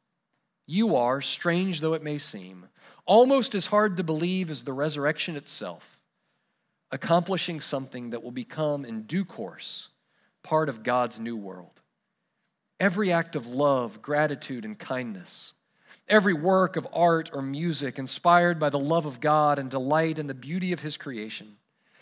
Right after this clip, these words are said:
every minute spent teaching a severely handicapped child to read or to walk,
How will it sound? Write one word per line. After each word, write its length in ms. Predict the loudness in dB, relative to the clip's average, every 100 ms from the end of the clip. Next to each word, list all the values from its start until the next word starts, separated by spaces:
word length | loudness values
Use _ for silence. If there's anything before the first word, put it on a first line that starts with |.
| -20 -6
every 280 | 4 6 6
minute 480 | 4 4 6 6 2
spent 380 | -6 -6 -6 -4
teaching 460 | -6 -4 -4 -4
a 40 | -4
severely 500 | -6 -6 -4 -2 -4
handicapped 580 | -6 -8 -8 -6 -6 -4
child 380 | 0 2 0 -2
to 100 | -10
read 460 | -6 -6 -6 -8
or 80 | -10
to 100 | -12
walk, 440 | -8 -6 -8 -10